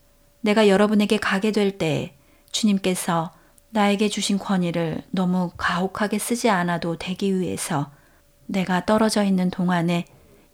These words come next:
이렇게 미리 편지를 써 보냅니다. 그 권위는 여러분을 망치라고 주신 것이 아니라 여러분을 키워주라고 주신 것입니다. 형제 여러분,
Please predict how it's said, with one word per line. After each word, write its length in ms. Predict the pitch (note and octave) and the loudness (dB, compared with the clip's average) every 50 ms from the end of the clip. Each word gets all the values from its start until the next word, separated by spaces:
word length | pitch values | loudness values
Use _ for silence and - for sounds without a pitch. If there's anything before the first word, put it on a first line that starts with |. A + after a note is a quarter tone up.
| _ - | _ -4
이렇게 360 | G#3 G3 G#3 G3 - - A3 | -2 0 0 0 0 0 0
미리 420 | F3+ F#3 F3+ E3 F3+ F3 E3 D3+ D3 | 0 0 0 0 0 0 0 -2 -2
편지를 420 | - - A#3+ A#3+ A#3+ B3+ A#3+ A#3 | 0 2 4 4 6 4 2 0
써 220 | A3+ - - E3+ F3 | 0 0 -2 -2 -2
보냅니다. 800 | - G3 F3+ F#3 F#3 F3 F3 D#3 C#3 - - - - - - _ _ _ _ _ _ _ _ _ _ _ _ _ _ _ _ _ _ _ _ _ _ _ _ _ _ - - - | 0 0 0 0 0 0 0 -2 -4 -4 -8 -10 -10 -14 -20 _ _ _ _ _ _ _ _ _ _ _ _ _ _ _ _ _ _ _ _ _ _ _ _ _ _ -18 -14 -2
그 220 | - A3 G3+ G3 | 2 4 4 4
권위는 600 | G3 - G#3 F#3 F3+ F3+ F3+ F3+ F#3 F#3 F3 D#3+ - - - - - _ - | 4 2 2 2 4 4 4 2 2 2 0 0 -4 -8 -16 -20 -20 _ -2
여러분을 440 | G#3 G3 F#3 G3 F#3+ G3 F#3+ G3 G3+ | 0 2 4 4 4 4 4 4 4
망치라고 640 | F#3 F3 F3 F3+ G3 - - - A3+ G#3+ G#3+ A3 G3+ | 4 4 4 4 2 2 2 4 4 4 4 2 0
주신 260 | - G3+ - - F#3+ | 0 0 -2 0 0
것이 260 | F3+ F3+ F3 - - | 0 0 0 0 0
아니라 500 | G3 F#3+ F#3+ F#3+ F#3 - - - - - - _ _ _ _ _ _ _ _ - | 2 2 2 2 2 0 -2 -4 -4 -8 -14 _ _ _ _ _ _ _ _ -2
여러분을 540 | - F3+ F#3 F3+ F3 F3 F3 E3+ D#3+ D#3+ - | 0 2 2 2 2 2 0 0 0 -2 -4
키워주라고 840 | - - - - A#3+ B3 A#3+ A#3+ - G3+ - - - - - - - | -6 -4 -2 2 2 2 2 2 0 -2 -2 -4 -4 -6 -8 -8 -6
주신 300 | - - - - F3 F3 | -4 -2 -2 0 0 -2
것입니다. 760 | E3 D#3+ - - F#3+ F3 D3+ D#3 - - - - - - - _ _ _ _ _ _ _ _ _ _ _ _ _ _ _ _ _ _ _ _ _ _ _ _ _ _ _ _ _ _ _ _ _ _ _ _ _ _ - | -2 -2 -2 -2 -2 -2 -2 -4 -6 -10 -12 -12 -16 -18 -20 _ _ _ _ _ _ _ _ _ _ _ _ _ _ _ _ _ _ _ _ _ _ _ _ _ _ _ _ _ _ _ _ _ _ _ _ _ _ 2
형제 380 | - B3 B3 A#3+ A#3+ B3 A#3 | 6 8 8 10 8 8 6
여러분, 460 | G3+ F#3+ F#3 E3+ E3 - D#3 D3+ F3 | 6 6 4 4 2 2 0 0 -2